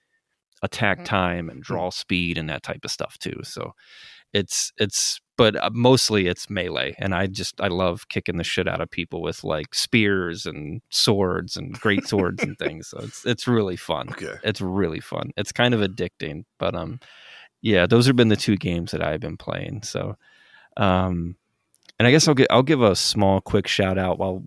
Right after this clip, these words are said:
Speaker 1: while we were in Argentina, my son and I, I got him
Speaker 3: Yes.
Speaker 1: to play Teenage Mutant
Speaker 3: Okay.
Speaker 1: Ninja Turtles, the Shredder's Revenge, and so I, I put a picture of it in the Discord, and,
Speaker 3: Mm-hmm.
Speaker 1: uh, he was enjoying it. So he was having trouble with level three. That's, you
Speaker 3: Mm-hmm.
Speaker 1: know,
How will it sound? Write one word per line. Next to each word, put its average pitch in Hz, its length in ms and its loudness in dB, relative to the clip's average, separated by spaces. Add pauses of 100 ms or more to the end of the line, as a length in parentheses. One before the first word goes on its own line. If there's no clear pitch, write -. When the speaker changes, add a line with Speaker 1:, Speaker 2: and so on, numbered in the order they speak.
Speaker 1:
while 98 240 -2
we 110 120 2
were 110 160 4
in 92 300 0
Argentina, 92 520 -4
my 87 120 -4
son 95 300 -4
and 92 80 4
I, 90 180 0
I 92 40 -2
got 101 220 4
him 107 120 0
Speaker 3:
Yes. 98 80 -6
Speaker 1:
to 87 80 -6
play 92 360 -2
Teenage 98 400 -4
Mutant 95 360 4
Speaker 3:
Okay. 78 80 -2
Speaker 1:
Ninja - 60 -12
Turtles, 117 460 0 (600)
the 101 80 0
Shredder's 107 440 2
Revenge, 101 540 -2
and 101 240 -6
so 104 160 0
I, 98 320 4
I - 40 2
put 135 180 6
a 120 60 6
picture - 360 2
of 101 140 2
it 98 120 -2
in 170 80 -6
the 92 80 -8
Discord, 98 760 -4
and, 98 360 -2
Speaker 3:
Mm-hmm. 92 80 0 (180)
Speaker 1:
uh, 95 40 -10 (880)
he 123 240 4
was 135 180 6
enjoying 101 460 2
it. 82 180 -4
So 107 400 4 (300)
he 123 120 4
was 120 160 6
having 143 300 6
trouble 120 420 6
with 110 160 4
level 107 300 2
three. 95 480 -2
That's, 80 200 -4
you 120 80 -2
Speaker 3:
Mm-hmm. 107 140 -2
Speaker 1:
know, 92 220 -4